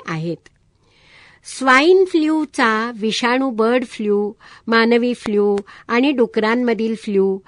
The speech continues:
यांच्या आरएनएच्या संयोगाने झालेला आहे. स्वाईन फ्लूचा संसर्ग झाल्यास वेळीच टॅमी फ्लूच्या गोळ्या दिल्यास तो बरा होतो.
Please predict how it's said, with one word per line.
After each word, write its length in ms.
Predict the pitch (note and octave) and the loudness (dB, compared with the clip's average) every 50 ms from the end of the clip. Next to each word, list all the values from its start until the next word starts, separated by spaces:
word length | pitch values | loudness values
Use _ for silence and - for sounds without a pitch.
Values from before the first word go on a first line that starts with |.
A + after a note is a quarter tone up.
| - - - - | -16 -18 -10 -2
यांच्या 600 | A3+ A3+ A3 A3+ A3+ G#3+ - - A3+ G#3 G#3 G#3+ A#3+ - - - - _ _ G#3+ | 0 2 2 2 0 0 -2 -4 -4 -4 -4 -6 -10 -16 -20 -20 -20 _ _ 0
आरएनएच्या 1040 | A#3 B3 C4+ C#4+ D4+ D4 D4 - C4+ C#4 C#4 C#4 - - A#3 A#3 A#3 A3+ - A3+ A3 | 2 4 4 4 2 -2 -2 -2 0 0 0 -2 0 2 2 2 2 2 0 -2 -4
संयोगाने 760 | A3 - G#3+ G3 G3 G3 G3+ G#3 F#3 F#3+ F3+ F3+ F#3 G3+ A3 | -4 -2 -2 0 0 0 0 0 0 -2 -2 0 0 0 0
झालेला 480 | G#3 G#3 F3+ D#3 D#3 E3 E3+ E3+ F#3 G3 | 0 -2 -4 -4 -4 -2 -2 -2 -2 -4
आहे. 380 | G3 F3 D#3+ D#3+ F3 E3+ D#3 - _ _ _ _ _ _ _ _ _ _ _ _ _ _ _ - - _ _ _ _ _ _ | -4 -4 -6 -6 -6 -6 -8 -10 _ _ _ _ _ _ _ _ _ _ _ _ _ _ _ -20 -20 _ _ _ _ _ _
स्वाईन 600 | - - - - C4 C#4 C4+ C#4 D#4 F4+ F#4 F#4+ F4+ | -16 -12 -4 2 6 6 6 8 8 6 6 6 4
फ्लूचा 600 | - - C#4 B3+ B3+ C4+ C#4+ D4 - - B3+ B3+ | 2 -2 -2 0 0 0 -2 -2 -2 -2 -2 -2
संसर्ग 560 | B3 - A#3+ G#3 G3 F#3+ - A#3 A3 G#3 G3 A3+ | -2 -2 -2 -2 -2 -2 -4 -4 -4 -2 -2 -4
झाल्यास 640 | G#3+ A3 G3+ G3 G3 G3 G#3 A3 B3 B3 - - | -4 -2 -4 -4 -2 -2 -2 -2 -4 -4 -6 -8
वेळीच 680 | A#3 G3+ G#3+ G#3+ G#3+ G#3+ A3+ B3 C4 A#3+ - - - - _ _ _ _ _ _ _ _ | -2 2 2 4 4 4 2 0 -2 -4 -4 -8 -14 -20 _ _ _ _ _ _ _ _
टॅमी 380 | - G#3+ G#3 G#3+ A3 B3+ C#4+ E4+ | -2 0 2 2 2 2 2 0
फ्लूच्या 480 | - - C4 B3 A#3+ A#3 - A#3 A3 G#3+ | 0 -2 -2 -2 -2 -2 -2 -4 -4 -2
गोळ्या 340 | F#3+ G#3 F#3+ F#3+ F#3+ G3+ | -2 -2 -2 -2 -2 -4
दिल्यास 420 | G3 F#3+ G3 F3+ F3+ F#3 G3+ G3 - - | -4 -4 -4 -2 -2 -4 -6 -6 -6 -6
तो 80 | B3+ B3+ | -4 -2
बरा 260 | B3+ D4+ D#4 D#4+ D#4+ | -2 -2 -2 -2 -2
होतो. 460 | C#4+ B3 G#3+ F#3 - - E3 D#3+ | -2 -4 -6 -8 -8 -12 -14 -14